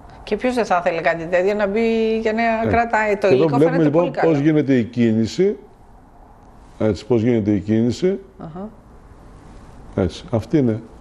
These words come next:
Speaker 2: η πλέον η τεχνητή άρθρωση, η οποία τοποθετείται στο γόνατό μας.
Speaker 1: Πανεύκολο φαίνεται. Τώρα, τα υλικά από τι υλικά είναι;
Speaker 2: Είναι από τιτάνιο.
Speaker 1: Έχουνε καλυτερεύσει και τα υλικά που χρησιμοποιούσαν
Speaker 2: Τα υλικά τα
Speaker 1: οι
Speaker 2: τελευταία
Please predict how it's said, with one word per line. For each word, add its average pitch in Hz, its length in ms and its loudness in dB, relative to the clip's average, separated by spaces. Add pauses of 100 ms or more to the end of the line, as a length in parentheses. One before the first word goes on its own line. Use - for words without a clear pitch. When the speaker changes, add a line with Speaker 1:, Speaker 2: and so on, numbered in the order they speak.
(140)
Speaker 2:
η 135 160 0
πλέον 147 360 0
η 156 60 -4
τεχνητή 120 460 0
άρθρωση, 127 280 -2
η 123 40 0
οποία 139 300 0 (320)
τοποθετείται 127 460 0
στο 131 120 -2
γόνατό 143 400 0
μας. 76 180 -14 (640)
Speaker 1:
Πανεύκολο 208 500 -2
φαίνεται. 131 440 -6
Τώρα, 214 200 2
τα 180 100 -2
υλικά 175 320 -2
από 240 160 -4
τι 294 120 -4
υλικά 285 320 -2
είναι; 120 580 -2
Speaker 2:
Είναι 170 100 4
από 170 180 0
τιτάνιο. 87 440 -4 (200)
Speaker 1:
Έχουνε 233 380 -4 (180)
καλυτερεύσει 214 560 -2
και 127 120 -6
τα 123 80 -4
υλικά 127 520 -4
που 147 80 -4
χρησιμοποιούσαν 117 440 0
Speaker 2:
Τα 104 60 -4
υλικά 113 180 0
τα 123 80 2
Speaker 1:
οι - 20 2
Speaker 2:
τελευταία 113 180 0